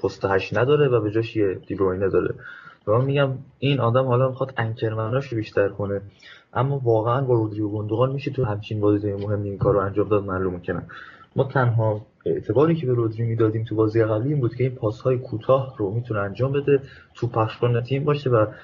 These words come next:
یکم تیم رو از زیر فشار پرس در بیاره. اما تو این بازی دیدیم که توپ خیلی زیاد لو می‌داد. نیمه دوم تو یه دقیقه سه تا توپ لو داد، وحشتناک بود اصلاً کاری که انجام می‌داد.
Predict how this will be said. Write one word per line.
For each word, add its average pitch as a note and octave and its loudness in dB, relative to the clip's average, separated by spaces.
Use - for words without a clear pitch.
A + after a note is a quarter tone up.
یکم B2+ 2
تیم D3+ -2
رو C#3 2
از B2+ 4
زیر C3+ -2
فشار A2+ -2
پرس A2 -4
در G2 2
بیاره. F#2 -4
اما C3+ -4
تو D3 -8
این C3+ -4
بازی B2 0
دیدیم C#3 -6
که B2 -4
توپ B2+ -12
خیلی C3+ 0
زیاد A#2+ 4
لو A2 2
می‌داد. F#2+ 0
نیمه A#2 2
دوم A#2 2
تو B2 -6
یه B2 4
دقیقه A2+ 4
سه - -4
تا B2 0
توپ - -4
لو B2 4
داد، G#2 2
وحشتناک - -4
بود A2 -2
اصلاً G#2 -2
کاری G2 0
که G2+ -2
انجام F#2+ -2
می‌داد. F#2 -2